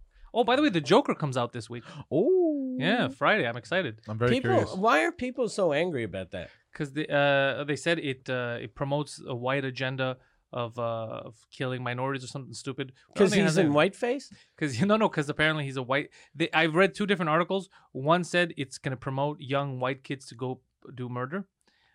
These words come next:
Speaker 1: uh, because he's a white crazy person who does murder.
Speaker 3: Okay.
Speaker 1: And then the other one said it just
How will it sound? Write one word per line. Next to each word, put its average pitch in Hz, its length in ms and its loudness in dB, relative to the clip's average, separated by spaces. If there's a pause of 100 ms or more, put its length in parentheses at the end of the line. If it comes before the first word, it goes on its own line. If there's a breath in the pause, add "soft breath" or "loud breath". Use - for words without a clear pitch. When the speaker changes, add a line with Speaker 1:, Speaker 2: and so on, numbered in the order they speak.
Speaker 1:
uh, 123 160 -4
because 117 240 -8
he's 131 180 -8
a 127 80 -6
white 127 240 -4
crazy 131 300 -8
person 139 320 -8
who 123 100 -10
does 120 180 -10
murder. 135 320 -8 (240)
Speaker 3:
Okay. 143 380 -4
Speaker 1:
And 135 80 -4
then 139 140 -2
the 135 120 -4
other 135 140 -2
one 131 160 -6
said 131 200 -4
it 127 100 -8
just 120 300 -8